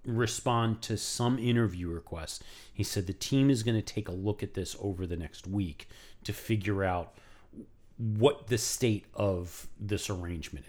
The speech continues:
is." I think Gene,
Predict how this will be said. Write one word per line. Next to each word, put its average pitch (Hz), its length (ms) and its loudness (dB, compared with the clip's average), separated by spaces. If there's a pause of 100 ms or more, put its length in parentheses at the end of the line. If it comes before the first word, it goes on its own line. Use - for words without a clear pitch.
is." - 180 -10 (320)
I 101 100 2
think 120 360 0 (1000)
Gene, 135 580 4